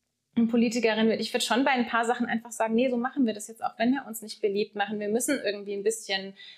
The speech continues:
an die Zukunft denken und dann führen wir halt mal ein bisschen Steuern ein auf,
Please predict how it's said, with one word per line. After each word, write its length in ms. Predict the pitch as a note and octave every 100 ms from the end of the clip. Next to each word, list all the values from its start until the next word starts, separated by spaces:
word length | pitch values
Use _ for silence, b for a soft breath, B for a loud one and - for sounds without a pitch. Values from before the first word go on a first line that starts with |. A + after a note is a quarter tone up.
| B
an 140 | G3+ G#3
die 100 | G#3
Zukunft 420 | G#3+ G#3+ G3+ -
denken 280 | G3 G3+ G3+
und 100 | G#3
dann 160 | G#3+
führen 240 | - C4+ E4+
wir 120 | A#3+
halt 200 | G#3 G#3
mal 80 | G3+
ein 100 | G3
bisschen 280 | - F#3+
Steuern 520 | F#3+ - F3+ F3+ F3+ -
ein 320 | E3+ F3 F3+
auf, 380 | F3 E3+ -